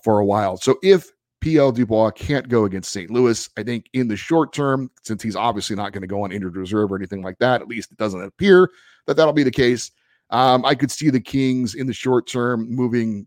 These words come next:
Jaret Anderson-Dolan to center. Uh, one of the reasons why they've kept him on the roster is because of his versatility. He can play all three forward positions. Um, and then you could bring Alex Laferriere back into the lineup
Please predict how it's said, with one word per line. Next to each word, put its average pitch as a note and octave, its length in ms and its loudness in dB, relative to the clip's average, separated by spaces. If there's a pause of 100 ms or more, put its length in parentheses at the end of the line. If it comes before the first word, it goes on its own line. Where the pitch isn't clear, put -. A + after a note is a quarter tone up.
(140)
Jaret A2 300 -6
Anderson-Dolan A2 720 -2
to G2 80 -14
center. F3+ 480 -4 (560)
Uh, G2 140 -8
one G#2+ 320 -6
of A2+ 60 -2
the A2+ 80 2
reasons A2+ 280 -4
why G#2 240 -4
they've G#2 360 -6
kept - 260 -6
him A2+ 100 -4
on G#2+ 120 -4
the G2+ 80 -4
roster A#2 420 -6
is F#2+ 100 -4
because G#2 300 -6
of G2 60 -8
his F2 100 -8
versatility. A2 680 -2
He G2 100 -4
can F#2 120 -16
play G#2 200 -6
all G#2+ 340 -2
three A2 340 -4 (340)
forward A#2 280 -2
positions. D#3+ 640 -4 (500)
Um, A2 420 -4
and B2 100 -6
then C3 100 -4
you G#2 60 -10
could A2 140 -4
bring A#2+ 300 -2 (120)
Alex A#2 240 -4
Laferriere G#2+ 560 -2
back B2+ 340 -4
into B2+ 200 -2
the A2+ 80 -2
lineup A2+ 300 -2